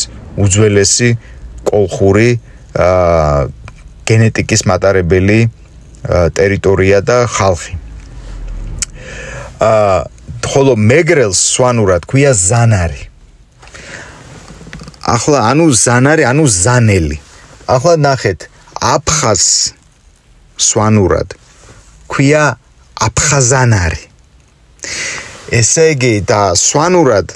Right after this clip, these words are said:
აფხა, ისევე როგორც მეგრულად ნიშნავს ბეჭდს და ამავე დროს ნიშნავს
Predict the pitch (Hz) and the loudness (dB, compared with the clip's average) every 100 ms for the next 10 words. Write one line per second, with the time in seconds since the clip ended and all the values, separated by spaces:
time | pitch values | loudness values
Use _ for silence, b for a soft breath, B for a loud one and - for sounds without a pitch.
0 | - - 113 - - 90 95 - 120 113 | -10 -4 -4 -4 -4 -2 0 0 2 2
1 | 101 92 87 101 101 104 101 87 95 98 | 0 -2 0 0 0 2 2 0 0 -2
2 | 107 87 82 - 135 143 - 131 104 117 | 0 -2 -2 0 0 0 -2 -2 2 2
3 | 120 120 143 120 110 110 - 143 117 | 2 2 0 0 0 -2 0 -2 0